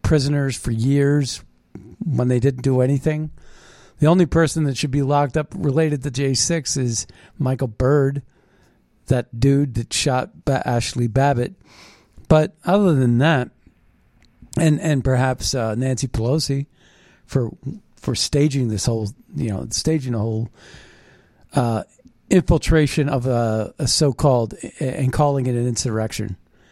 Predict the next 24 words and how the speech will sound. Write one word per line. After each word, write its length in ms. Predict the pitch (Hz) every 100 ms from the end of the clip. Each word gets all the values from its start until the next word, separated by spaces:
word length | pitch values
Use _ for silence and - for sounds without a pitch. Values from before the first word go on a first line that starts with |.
| _ - - _ _ -
to, 480 | - 170 131 131 - -
uh, 340 | 123 117 110 107 98
get 180 | 160 -
rid 140 | 165
of 120 | 175
Trump. 440 | - 208 220 - - - _ _ _ _ _ -
But 120 | 156
then 140 | 175 175
the 60 |
good 360 | 151 240 262 151
flip 220 | 208 254
side, 480 | - 156 120 139 156 - _
the 80 | 139
good 140 | 151
news, 380 | 123 113 151 - -
Trump 360 | - 214 254 - - _ _ _ - _
is 180 | 185 156
back 340 | 117 135 135 147
on 140 | 156
Twitter. 460 | - 220 226 101 - _ _
Trump 320 | - 160 165
is 100 | 170
gonna 180 | 170 160
be 340 | 156 160 151